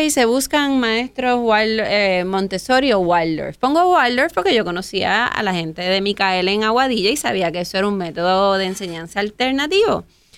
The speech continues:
No lo conocía a fondo, pero sabía que era. Y causalmente la gente que conocía, "Oye, yo conozco estas maestras Waldorf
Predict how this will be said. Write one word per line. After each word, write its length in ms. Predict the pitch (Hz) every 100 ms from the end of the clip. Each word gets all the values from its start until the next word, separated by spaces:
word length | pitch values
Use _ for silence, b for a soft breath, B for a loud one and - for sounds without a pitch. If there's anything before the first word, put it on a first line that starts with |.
| b
No 160 | 165 165
lo 100 | 165
conocía 440 | 165 170 - 214
a 20 |
fondo, 400 | 240 359 427 415 403
pero 200 | 247 233
sabía 420 | 269 262 262 302
que 120 | -
era. 280 | 254 226 214 b b b b b b _
Y 200 | - 285
causalmente 840 | 269 277 277 302 311 349 392 381 330
la 140 | 254
gente 280 | 220 214 240
que 80 | 277
conocía, 580 | 302 302 311 - 330 285
"Oye, 240 | 330 330
yo 120 | 226
conozco 260 | 208 240 269
estas 200 | 285 294
maestras 480 | 277 277 277 277 269
Waldorf 600 | 254 247 262 254 202 185